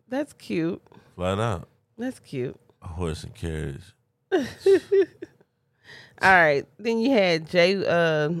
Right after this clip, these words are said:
Speaker 1: Jay Wiggins, eleven eighty-six. He didn't really answer, but I'm gonna
Speaker 2: Jay
Speaker 1: read his,
Speaker 2: Wiggs.
Speaker 1: what he said. He said, "I will have an answer if this was next week's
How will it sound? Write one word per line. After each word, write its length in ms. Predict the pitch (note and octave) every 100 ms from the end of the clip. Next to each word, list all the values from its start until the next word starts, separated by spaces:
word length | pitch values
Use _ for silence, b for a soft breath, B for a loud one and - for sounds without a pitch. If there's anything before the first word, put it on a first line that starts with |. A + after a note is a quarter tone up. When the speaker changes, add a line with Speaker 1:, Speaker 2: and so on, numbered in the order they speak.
| -
Speaker 1:
Jay 220 | D#3 F#3 F#3
Wiggins, 640 | F3+ F3 E3+ F#3 A3+ -
eleven 380 | D#3+ E3 E3 E3+
eighty-six. 580 | E3 E3 E3+ G3 G3+ - _ b b
He 140 | - C4
didn't 140 | B3
really 240 | G#3 F#3 G#2
answer, 380 | E3 D#3+ D3 D#3+
but 140 | C#3+
I'm 160 | C#3+ D3+
gonna 200 | C#3 D3+
Speaker 2:
Jay 180 | D3+ D3+
Speaker 1:
read 20 | F#2+
his, 160 | F2+
Speaker 2:
Wiggs. 100 | D#2 D#3+
Speaker 1:
what 120 | D3+
he 80 | E3
said. 300 | - D3 F3+
He 80 | G3+
said, 200 | G3+ F#3+
"I 80 | G#3+
will 140 | A3+
have 220 | B3+ A3+
an 80 | G#3
answer 460 | G3+ G3+ G3 F3 F#3 b b b
if 180 | - F3+
this 200 | F3 G#3
was 120 | F#3+ F3
next 300 | E3+ D3+ -
week's 280 | B2 -